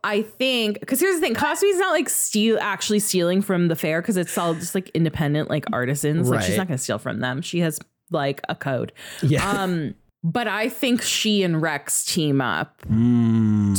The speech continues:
Speaker 1: to, to, like, start the rebellion. And it starts with Kasumi stealing the queen's crown.
Speaker 2: Yeah. Do you think she steals it during the procession just
Speaker 1: Yes.
Speaker 2: for that extra layer? Yeah.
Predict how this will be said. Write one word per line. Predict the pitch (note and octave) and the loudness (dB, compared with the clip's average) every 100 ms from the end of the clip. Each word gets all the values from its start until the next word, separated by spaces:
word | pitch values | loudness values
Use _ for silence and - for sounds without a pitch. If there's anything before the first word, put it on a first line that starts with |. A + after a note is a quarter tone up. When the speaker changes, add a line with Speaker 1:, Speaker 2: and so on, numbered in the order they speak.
| C3+ | 2
Speaker 1:
to, | E3 D3+ C#3+ C#3 - | 2 2 2 0 -2
to, | - F3 D3 | -2 0 0
like, | C#3 C3+ - | 0 -4 -6
start | - E3 C#3+ - | -6 -2 -4 -2
the | C3+ | -2
rebellion. | C3 C3 A#2 B2+ B2 | -2 -2 -2 0 -2
And | A#2+ | -2
it | D3 | -4
starts | - - - G3 F3+ F3+ - | -4 -4 -2 0 0 -2 -4
with | D3 | -6
Kasumi | D#3 C3+ C3+ C3 B2+ | -4 -6 -4 -4 -4
stealing | A#2+ G2+ F#2+ G2 | -4 -4 -2 -4
the | - | -6
queen's | - F2+ | -6 -6
crown. | - - - E3 G3+ | -8 -8 -6 -4 -2
Speaker 2:
Yeah. | F2+ D#2+ - _ - | -2 -4 -6 _ -2
Do | |
you | C3 | 0
think | - C#3 | 2 -2
she | D3 C#3+ | 0 0
steals | - - A#2 A#2+ | 0 -2 0 0
it | B2+ F#2+ | -2 -4
during | G2 F#2+ G2 A2 | -4 -2 0 0
the | A2 | 0
procession | A#2+ - A2+ D3 D3+ D#3 - A2+ | -2 -2 -2 0 0 -2 -6 -4
just | D3 - | -4 -2
Speaker 1:
Yes. | |
Speaker 2:
for | A#2 | -2
that | G#2 G#2+ | -2 -4
extra | - A#2+ | -4 -2
layer? | G#2+ G#2 | 0 0
Yeah. | G#2 G#2 | 0 -2